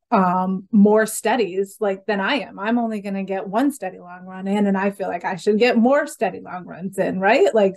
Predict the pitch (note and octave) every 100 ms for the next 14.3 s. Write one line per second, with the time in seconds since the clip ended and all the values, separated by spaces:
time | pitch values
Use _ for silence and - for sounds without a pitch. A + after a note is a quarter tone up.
0 | _ G#3+ G3+ F#3 F#3+ G3 G3+ C4+ B3+ G3+
1 | F#3 F#3 E3+ - - - - G#3 G3+ G3
2 | F#3+ A3+ G#3+ G#3 G3+ F#3+ F3+ G#3+ G3 F#3+
3 | F3+ F3+ F3 - G3 G3 - A3 A3 F3+
4 | E3+ F3 _ _ B3 F#3+ F#3 G3 G#3 F#3+
5 | F#3 F#3 - G3 F#3 - F3 F3 F3+ F#3
6 | F#3+ G3 - - G3 G3 A#3 - - E3+
7 | F3 - B3+ G#3 E3 E3+ C3+ - - E3
8 | - G#3 - - - - G#3+ G3 G3 G3+
9 | F#3+ F#3 F3+ - F#3+ F3 - G3+ G3+ F3+
10 | - F#3 - F#3+ F#3 - F3+ - F#3 F#3
11 | - - - F#3+ G3 G#3+ A#3 B3 B3 A3+
12 | A3 G3+ F#3+ F3 G3 G3 F#3 F#3 F#3 -
13 | F#3+ A3 F#3+ - G3 F#3+ F#3+ F3+ G3+ F#3
14 | F3+ F#3 G3+